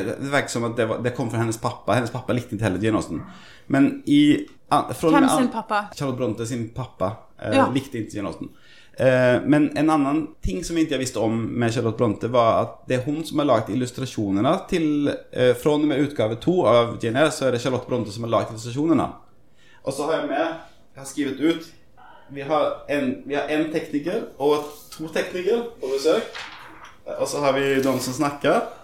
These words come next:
Speaker 1: Denne, det her bildet gikk på auksjon for ikke så lenge siden i England. For hun snakker jo, en sånn ting vi ikke har snakket så mye om i, eh, i denne samtalen, er jo at det er veldig mye om kunst.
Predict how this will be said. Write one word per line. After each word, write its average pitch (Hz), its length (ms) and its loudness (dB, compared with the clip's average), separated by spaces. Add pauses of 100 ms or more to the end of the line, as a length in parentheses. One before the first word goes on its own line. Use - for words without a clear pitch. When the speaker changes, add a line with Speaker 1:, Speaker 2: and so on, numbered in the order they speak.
(240)
Speaker 1:
Denne, 143 380 0 (160)
det 113 100 -6
her 151 240 2
bildet 120 400 0
gikk 120 160 -6
på 92 140 -2 (100)
auksjon 143 400 0
for 156 80 2
ikke 156 160 2
så 127 80 -4
lenge 113 220 0
siden 98 320 -4 (100)
i 117 80 0
England. 92 380 -2 (580)
For 165 160 4
hun 160 80 8
snakker 160 400 0
jo, 165 80 6 (320)
en 160 160 4
sånn 160 160 2
ting 151 160 4
vi 151 60 0
ikke 135 100 -2
har - 60 -2
snakket 156 180 0
så 160 80 2
mye 139 140 4
om 123 180 2
i, 113 320 -4 (640)
eh, 98 400 2
i 98 60 0
denne 117 180 2
samtalen, 120 400 2
er 117 60 4
jo 113 100 6
at - 320 -12 (240)
det 127 140 2
er 135 100 0
veldig 123 220 2
mye 120 180 4
om 117 180 0
kunst. - 540 0